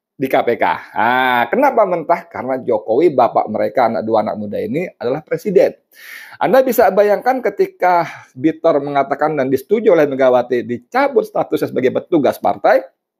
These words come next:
maka Jokowi tidak bersama P D I P. Dan itu artinya di D P R bisa digulirkan hak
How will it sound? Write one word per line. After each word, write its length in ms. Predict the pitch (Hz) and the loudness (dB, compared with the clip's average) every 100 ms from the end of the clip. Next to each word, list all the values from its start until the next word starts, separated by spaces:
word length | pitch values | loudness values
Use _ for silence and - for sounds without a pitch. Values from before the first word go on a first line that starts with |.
| _ _ _ - - - - - | _ _ _ -20 -20 -20 -20 -6
maka 240 | 123 123 135 | -2 0 2
Jokowi 480 | 123 117 131 135 117 | 2 2 0 0 -2
tidak 160 | - | -2
bersama 400 | 101 - 90 95 - | -4 -6 -6 -6 -12
P 160 | - 90 | -12 -6
D 160 | 87 | -2
I 80 | 143 | 0
P. 80 | 160 101 95 - _ | 0 -2 -4 -18 _
Dan 240 | 107 98 - | -12 -12 -4
itu 320 | 240 254 147 | -4 2 2
artinya 640 | 113 - 170 160 120 107 - _ _ _ _ | 2 0 -2 0 0 -4 -12 _ _ _ _
di 160 | 98 | -8
D 160 | 95 104 | -4 -2
P 100 | - | 2
R 160 | 139 131 | 2 2
bisa 320 | 120 - - | -2 -2 -2
digulirkan 640 | 107 104 120 147 147 110 104 | -2 -4 0 0 2 -2 -4
hak 300 | - 107 | -6 -8